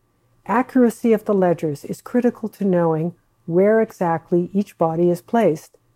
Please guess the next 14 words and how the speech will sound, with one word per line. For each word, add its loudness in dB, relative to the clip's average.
within 0
a -2
trench. -6
The 4
importance 0
of -2
this 0
burial 2
process -4
comes -2
into -2
focus -6
during -2
epidemics. -4